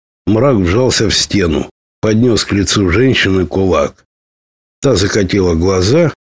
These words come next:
и упала в обморок. Мрак подхватил ее и опустил на ступени. В туалете зажурчала вода.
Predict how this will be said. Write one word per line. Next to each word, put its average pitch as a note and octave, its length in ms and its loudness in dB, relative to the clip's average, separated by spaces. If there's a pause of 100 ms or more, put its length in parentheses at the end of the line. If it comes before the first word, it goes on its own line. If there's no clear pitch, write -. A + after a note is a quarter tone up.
и A3+ 80 2
упала G2+ 460 0
в F#2 140 2
обморок. D2 680 -2 (640)
Мрак A#2 340 0
подхватил A#2+ 580 0
ее F2+ 400 0 (220)
и C#3 80 2
опустил A#2 520 0
на G#2+ 140 2
ступени. D2+ 760 -2 (720)
В - 60 -20
туалете B2 640 0 (120)
зажурчала G#2+ 800 0
вода. E2+ 520 -2